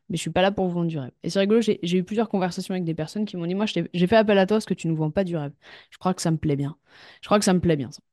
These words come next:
Est-ce que vous avez des questions, euh, soit sur ces six tips, soit sur absolument, euh, tout ? Comment s'est passé vos fêtes ? N'hésitez pas à me, à me, à me solliciter. L'objectif, c'est que les personnes qui sont dans le Zoom,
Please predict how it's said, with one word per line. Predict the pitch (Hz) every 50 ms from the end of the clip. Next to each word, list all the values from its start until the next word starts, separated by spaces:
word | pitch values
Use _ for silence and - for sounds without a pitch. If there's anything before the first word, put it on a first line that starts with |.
| _ _ _ - - - - _ -
Est-ce | - 247 -
que | - 440
vous | 392 277 220
avez | 233 233 294 392 285
des | 254 285 302 - _ _ -
questions, | - 285 277 254 - - - - - 214 208 214 226 170 - -
euh, | - 180 180 175 -
soit | - - 285 403
sur | - - 262 -
ces | - - 202 196 196 185
six | - - 190
tips, | 175 - - - - - - - - -
soit | - - - - 202 208 220 233 -
sur | - - - - 214 202 - - -
absolument, | 190 190 - - - 220 214 208 202 202 190 - - -
euh, | - 165 -
tout ? | - - 262 370 403 302 247 -
Comment | 233 220 233
s'est | 233 - 233
passé | 196 196 - - 185
vos | 170 160 151
fêtes ? | - - - 254 302 285 - 220
N'hésitez | 208 185 185 185 - 202
pas | 196 208 208
à | 196
me, | 190 180 175 170 170 - -
à | 170
me, | 170 175 170 165 160 160 156 156 156 -
à | - 180
me | 190 190
solliciter. | - - 202 196 185 - - 185 226 254 285 - - - - - - -
L'objectif, | - 196 220 233 247 254 240 247 - 269 233
c'est | - - 202
que | 185 - - 180 170 160 - -
les | - 185 202
personnes | 196 233 226 - 277 294 269
qui | 233 220
sont | - 247
dans | 240 226 208
le | 196
Zoom, | 180 175 170 196 180 147 -